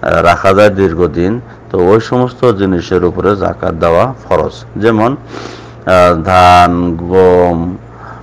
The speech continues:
আহ, খেজুর, কিশমিশ ইত্যাদি, এবং সেই সমস্ত ফসলের সে নিজস্ব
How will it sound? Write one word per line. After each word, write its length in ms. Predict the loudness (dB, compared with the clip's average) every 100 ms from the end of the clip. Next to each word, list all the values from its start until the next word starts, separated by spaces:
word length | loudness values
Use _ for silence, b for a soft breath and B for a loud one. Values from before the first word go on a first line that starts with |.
| -6
আহ, 1400 | -4 -2 -2 0 -2 -2 -2 -2 -4 -4 -8 -10 -12 -14 -10 -4
খেজুর, 540 | -2 0 0 0 -2 -6
কিশমিশ 880 | -8 -8 -8 -6 -6 -8 -12 -8 -6
ইত্যাদি, 400 | -2 -4 -4 -8 -18 -20 -20 -20 -20 -20 -20 -8
এবং 320 | -4 -2 -4 -2
সেই 120 | -4 -2
সমস্ত 340 | -4 -6 -6 -8 -4
ফসলের 480 | -4 -4 -4 -2 -2 -4
সে 80 | -6
নিজস্ব 580 | -6 -8 -10 -8 -6